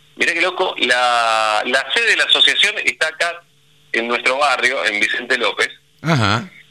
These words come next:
Speaker 1: eh, donde está la, mm, Sociedad Rural de la Provincia de Buenos Aires.
Speaker 2: Ah, en la calle, ah,
Speaker 1: Creo que Adolfo Alsina, si no me equivoco.
Speaker 2: Alsina, Alsina, Alsina. Alsina,
Speaker 1: No,
Speaker 2: por donde va el
Speaker 1: Alsina o
Speaker 2: ciento ochenta y cuatro.
Speaker 1: Exactamente,
Speaker 2: <laughs>
Speaker 1: exactamente.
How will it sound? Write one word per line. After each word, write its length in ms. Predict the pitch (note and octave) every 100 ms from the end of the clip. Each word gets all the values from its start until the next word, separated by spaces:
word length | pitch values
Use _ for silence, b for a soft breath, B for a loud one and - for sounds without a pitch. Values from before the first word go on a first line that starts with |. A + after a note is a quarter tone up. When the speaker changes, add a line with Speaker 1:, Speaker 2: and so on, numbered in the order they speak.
| _ _ -
Speaker 1:
eh, 220 | - G2 G2
donde 200 | A2 A2+
está 180 | D3
la, 480 | C#3+ B2 A2+ G2 F#2+
mm, 220 | F#2+ F#2 F2+
Sociedad 300 | - C3+ C3
Rural 240 | C3+ C#3+
de 60 | B2
la 100 | A2
Provincia 360 | A#2+ C3 B2+ A2+
de 40 |
Buenos 320 | A2 A2 G#2+ G#2
Aires. 260 | F2+ F2+ - _ _ _ _ _ -
Speaker 2:
Ah, 440 | G#3 G3 G#2 F#2
en 360 | G#2+ A2+ G#2+ G#2
la 100 | G#2
calle, 1040 | C#3 C#3+ B2+ A#2+ A2+ G#2+ G2+ G2 F2+ - - - b b b _ _ -
ah, 200 | A#2+ A#2
Speaker 1:
Creo 160 | C#3 C#3
que 60 |
Adolfo 300 | F3 F3 F3
Alsina, 380 | D#3 - A#2+ G2 G2
si 60 |
no 80 | G#2
me 80 | G#2
equivoco. 180 | G2+ B2+
Speaker 2:
Alsina, 400 | - F#3+ D3+ A#2
Alsina, 340 | A2 D3+ C3+
Alsina. 380 | A2 D3+ B2 E2+ - b _ _ _ _ -
Alsina, 380 | A#2 A#2 D3 B2
Speaker 1:
No, 80 | -
Speaker 2:
por 140 | B2+
donde 220 | C3 C3
va 100 | C#3+
el 60 | D#3
Speaker 1:
Alsina 40 |
o 40 | - D#3+
Speaker 2:
ciento 60 | D3 A2+
ochenta 240 | A#2 B2+
y 60 | A2+
cuatro. 420 | C3+ F#2+ F#2 - _ _ _ _ _ C#3+ -
Speaker 1:
Exactamente, 640 | - F#3 - A2 F2 F2
Speaker 2:
<laughs> 540 | D3 - D#3 - D3 -
Speaker 1:
exactamente. 680 | - C#3 - F#2+ - -